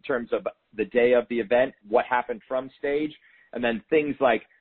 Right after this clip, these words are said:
new things that they may have not had a lot of experience with from their speakers. And, and what are things that speakers aren't doing that I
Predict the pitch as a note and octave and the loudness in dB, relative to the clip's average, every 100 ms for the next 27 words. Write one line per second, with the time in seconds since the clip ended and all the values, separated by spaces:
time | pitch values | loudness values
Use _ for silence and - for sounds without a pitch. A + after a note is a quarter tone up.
0 | _ A#2+ D3 E3+ D#3+ C#3 A#2 A#2+ B2+ A#2+ | _ -6 -4 -2 -2 -2 0 0 2 0
1 | A#2+ B2+ C3+ C3+ C3 B2+ A#2+ - A2+ A2 | 0 0 2 0 -2 -2 -2 -2 -6 -4
2 | A2+ A2 A2 _ C3 B2 A#2 B2 A2 - | -4 -4 -10 _ -8 -6 -8 -10 -10 -8
3 | A2 G#2 - - B2+ A2+ G#2 F2+ _ _ | -10 -10 -14 -10 -8 -4 -4 -4 _ _
4 | - C3+ - D3+ C3+ G3 G#3+ G3 F3 C#3+ | -6 -4 0 -2 2 2 2 -2 -6 -4
5 | D3+ - _ - G3 F#3+ C#3+ - D3+ G#3+ | -4 -4 _ -14 -4 -2 -2 -2 2 2
6 | A3 - C3 G#2 A2+ A3 A3 _ _ _ | -2 -6 -4 -2 -4 -6 -12 _ _ _
7 | _ _ _ _ F#3+ D3 C#3+ | _ _ _ _ -2 0 2